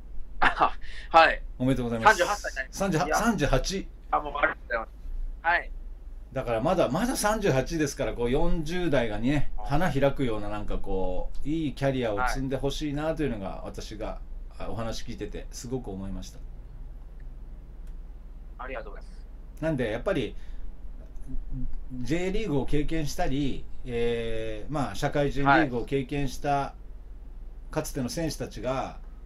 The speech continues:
Speaker 2: やっぱり、そのJや、
Speaker 1: はい。
Speaker 2: えー、社会人リーグ以外のフィールドでね、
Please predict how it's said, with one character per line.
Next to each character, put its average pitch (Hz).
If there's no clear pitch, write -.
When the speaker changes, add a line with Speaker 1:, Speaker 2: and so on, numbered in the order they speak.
Speaker 2:
や 147
っ -
ぱ 220
り、 110
そ 139
の 131
J 196
や、 123
Speaker 1:
は 135
い。 -
Speaker 2:
え 101
ー、 -
社 135
会 160
人 160
リ 160
ー 139
グ 120
以 233
外 262
の -
フ 139
ィ 131
ー 123
ル 127
ド 127
で 123
ね、 180